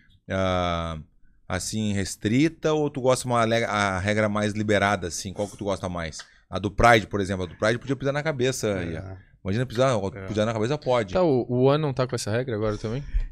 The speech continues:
Speaker 2: É, cara, o One, é, o, é, o One, você vê, né? Como o, o, até o Demetrius, né? Quando ele perdeu, foi por não,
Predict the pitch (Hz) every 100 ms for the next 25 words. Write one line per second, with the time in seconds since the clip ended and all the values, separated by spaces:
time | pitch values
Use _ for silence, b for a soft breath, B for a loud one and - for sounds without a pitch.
0 | - 220 233 247 220 214 190 151 151 190
1 | 196 - - 147 147 147 147 147 143 131
2 | 120 123 139 139 - 135 110 107 104 104
3 | 113 107 101 110 101 95 - 107 117 123
4 | 131 120 120 127 117 104 110 - 110 107
5 | 98 110 101 110 120 - 127 113 120 123
6 | 107